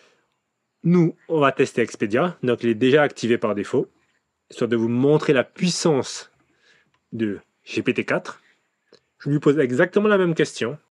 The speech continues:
On va voir ce qu'il nous dit. Ah, il nous demande des dates. J'ai oublié de lui donner mes dates. Je m'excuse, mes dates. Alors, je sais pas, je,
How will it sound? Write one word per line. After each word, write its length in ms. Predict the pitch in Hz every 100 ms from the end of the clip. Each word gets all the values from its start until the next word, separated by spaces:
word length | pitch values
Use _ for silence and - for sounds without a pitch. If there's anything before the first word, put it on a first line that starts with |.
| _ _ _ _ _ _ _ _
On 40 | 131
va 100 | 131
voir 140 | 147
ce 100 | -
qu'il 100 | 127
nous 80 | 104
dit. 160 | 87 _ _ _ _ _ _ _ _ _ _
Ah, 240 | 143 - - _ _ _ _
il 80 | 151
nous 100 | 151
demande 320 | 160 170 190
des 140 | 139 120
dates. 340 | 107 85 -
J'ai 140 | 147 127
oublié 260 | 120 147
de 80 | 127
lui 120 | 123
donner 220 | 120 117
mes 120 | 113 104
dates. 420 | 123 - - - _ _ _ _ _ _ _
Je 80 | -
m'excuse, 640 | 110 - - 143 151 - - _
mes 120 | 123
dates. 480 | 107 135 - - - _ _ _ _ _ _ _ _ _ _ _ _ _ _ _
Alors, 220 | 101 104
je 100 | 92
sais 100 | 87
pas, 160 | - 117
je, 120 | 98